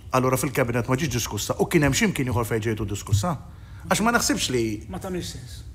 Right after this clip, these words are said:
Speaker 1: Ma tagħmilx sens li ma kienx involut.
Speaker 2: Mhux ovvja li ma tagħmilx sens.
Speaker 1: Allura f-, allura, allura,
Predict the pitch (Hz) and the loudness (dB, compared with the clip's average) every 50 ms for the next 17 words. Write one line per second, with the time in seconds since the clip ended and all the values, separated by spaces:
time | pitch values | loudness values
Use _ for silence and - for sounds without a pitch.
0 | - - - - 151 214 285 - - 160 - - 135 123 131 120 110 131 117 110 | -14 -14 -6 -4 -2 0 2 4 4 4 4 2 0 0 -2 -2 -2 -4 -2 -2
1 | 104 95 90 110 - - 180 185 - - 170 151 139 160 156 147 143 139 - 139 | -2 -4 -2 -4 -4 -6 -6 -8 -6 -6 -6 -4 -4 -6 -6 -6 -8 -8 -8 -10
2 | 135 139 - - 160 151 143 - - - - - - 214 247 262 262 254 - 269 | -10 -10 -10 -10 -10 -10 -10 -10 -12 -14 -4 0 2 2 4 6 4 4 4 0
3 | - - 220 233 240 247 - 233 233 262 - 233 240 247 240 233 | -2 -4 0 2 2 2 4 0 -2 0 0 0 0 2 2 2